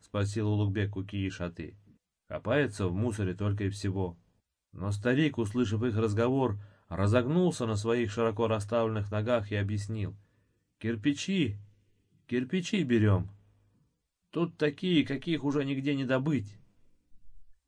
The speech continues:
Улугбек заметил, что в переметном мешке, перекинутом через осла, обе стороны отвисали от тяжести наложенных туда кирпичей.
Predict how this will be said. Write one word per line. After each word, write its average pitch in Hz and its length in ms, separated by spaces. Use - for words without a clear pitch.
Улугбек 117 480
заметил, 135 480
что 101 180
в 101 60
переметном 117 500
мешке, 120 400
перекинутом 104 680
через 101 240
осла, 104 480
обе 139 300
стороны 147 440
отвисали 135 520
от 120 260
тяжести 131 420
наложенных 120 520
туда 117 240
кирпичей. 104 640